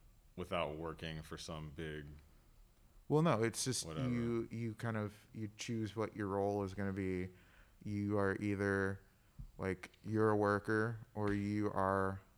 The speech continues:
Speaker 2: I guess, uh, a capitalist. You either owe someone else s-, something, and you do work in order to get that,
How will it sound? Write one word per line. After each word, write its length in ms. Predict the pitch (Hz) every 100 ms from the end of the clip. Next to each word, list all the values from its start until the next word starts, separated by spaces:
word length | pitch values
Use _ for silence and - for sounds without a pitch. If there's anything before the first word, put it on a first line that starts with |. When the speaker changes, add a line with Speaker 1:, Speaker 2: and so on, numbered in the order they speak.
| _ _ -
Speaker 2:
I 60 | 98
guess, 220 | 95 -
uh, 200 | 95 92
a 80 | -
capitalist. 800 | - 160 151 98 87 82 - - - _
You 180 | 110 107
either 460 | 110 107 104 101 - - - _ - _ _ _ _ _ _ _
owe 400 | 127 127 131 123
someone 340 | 113 123 110 107
else 540 | 101 98 - - - - - - - - - - _ -
s-, 260 | - - -
something, 760 | - 151 120 - 101 92 95 101 - - - - - _ -
and 240 | 104 101
you 220 | 101 104
do 300 | 98 98 123
work 340 | 107 110 98 -
in 80 | 101
order 220 | 98 95
to 60 |
get 300 | 90 104 98
that, 300 | - 90 90